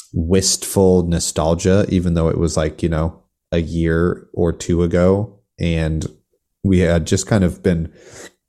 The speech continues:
trying to figure out if we could recreate that magic. And we tried a, a number of different games, and Flesh and Blood was the one that really stuck.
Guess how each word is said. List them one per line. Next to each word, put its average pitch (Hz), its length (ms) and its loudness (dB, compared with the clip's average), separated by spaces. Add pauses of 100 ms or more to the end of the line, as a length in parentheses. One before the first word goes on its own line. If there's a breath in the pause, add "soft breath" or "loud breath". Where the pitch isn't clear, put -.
(680)
trying 151 280 2
to 131 80 2
figure 113 400 2
out 101 540 0 (1040)
if 120 160 0
we 131 100 4
could 95 180 -2
recreate 92 600 0
that 92 220 -2
magic. 85 640 -2 (640 soft breath)
And 101 400 2
we 98 80 2
tried 98 260 2
a, 90 380 0
a 92 40 0
number 90 320 0
of 82 120 -2
different 87 320 -2
games, 85 300 0
and 92 320 0
Flesh 117 280 2
and 104 120 2
Blood 95 180 4
was 92 160 0
the 90 80 0
one 87 160 2
that 82 140 -2
really 85 220 0
stuck. - 580 -6